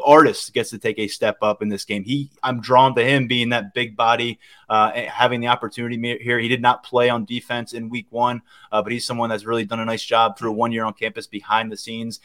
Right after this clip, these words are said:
And then Davon Townley is the other one that I wonder here at, at defensive line. Um, uh,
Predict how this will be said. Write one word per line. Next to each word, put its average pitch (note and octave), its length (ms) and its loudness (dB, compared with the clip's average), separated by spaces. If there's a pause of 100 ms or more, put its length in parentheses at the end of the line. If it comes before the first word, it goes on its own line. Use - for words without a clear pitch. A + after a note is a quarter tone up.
(140)
And C#3+ 80 -2
then D#3+ 120 4
Davon D#3 340 6
Townley C#3 340 4
is G#2 80 -4
the A2 160 2
other B2 180 4
one G#2+ 380 0
that A2 100 0
I G#2+ 80 2
wonder G#2+ 340 0
here A2 220 0
at, G#2 140 -2
at G#2+ 180 -2
defensive G#2+ 480 -8
line. G#2+ 300 2 (320)
Um, G2+ 420 4
uh, G2+ 80 -6